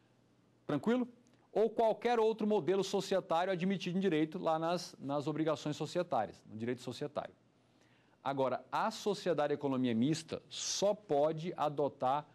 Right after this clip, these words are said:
o regime jurídico de sociedade anônima ou companhia, nos termos da Lei sessenta e quatro zero quatro de setenta e seis.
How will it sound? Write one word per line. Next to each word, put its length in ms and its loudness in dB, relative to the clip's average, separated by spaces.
o 100 -2
regime 460 0
jurídico 440 -2
de 140 -8
sociedade 760 -2
anônima 420 0
ou 100 2
companhia, 600 -4
nos 200 -6
termos 260 0
da 100 2
Lei 360 0
sessenta 280 -2
e 60 0
quatro 560 -2
zero 300 -2
quatro 460 -2
de 100 -14
setenta 360 -8
e 40 -6
seis. 360 -14